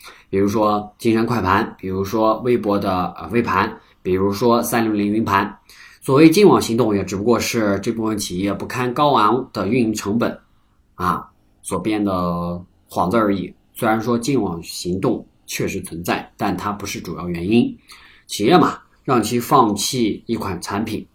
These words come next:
真正的原因永远都是利润，而最终活下来的永远是那些不以其作为利润来源或做到盈亏平衡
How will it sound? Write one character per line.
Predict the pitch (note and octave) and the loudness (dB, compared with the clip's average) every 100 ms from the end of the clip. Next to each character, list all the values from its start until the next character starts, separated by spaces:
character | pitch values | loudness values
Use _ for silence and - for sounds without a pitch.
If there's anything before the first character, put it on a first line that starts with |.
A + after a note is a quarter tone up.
| _ | _
真 | - C#3 | -6 -2
正 | |
的 | A2+ | -2
原 | F#2 F2 F#2+ | -2 -2 0
因 | A2 A#2+ - | 0 0 -4
永 | F#2+ F2 B2 | -2 0 2
远 | C3+ E2+ - | 2 -2 -6
都 | F#2 | -8
是 | F2+ - G2+ - _ _ _ _ | -6 -6 -8 -10 _ _ _ _
利 | G#2+ | -2
润， | G2+ F#2 - - _ _ | 0 0 -2 -14 _ _
而 | - C#3+ | 2 4
最 | E3 G#3 | 8 8
终 | E3 | 8
活 | D3 - A#2+ | 6 2 2
下 | D#3 | 4
来 | C#3+ G2+ | 4 2
的 | F2+ - _ | -2 -8 _
永 | F#2+ D3 | 2 4
远 | A#2 | 4
是 | - | 0
那 | G#2+ G2+ | -2 -2
些 | G#2 | -2
不 | G2+ - | -4 -2
以 | B2+ F#2+ F2+ - | -2 -2 -6 -10
其 | - - F#2 - | -10 -4 -4 -2
作 | C3+ | 0
为 | G2 G2+ | 0 2
利 | A#2 | 2
润 | G#2+ G2 | 2 0
来 | F#2 G2 | -2 -4
源 | F2 F#2+ - _ | -4 -6 -10 _
或 | - A#2+ - | -2 0 0
做 | - C3+ | 0 0
到 | A2+ G#2 - | 2 0 -2
盈 | G2 F#2+ A2 C3+ | -6 -2 0 0
亏 | D3 C#3+ | 0 -2
平 | C#3 G#2 A2+ | -2 -4 -4
衡 | - F#2+ | -2 -4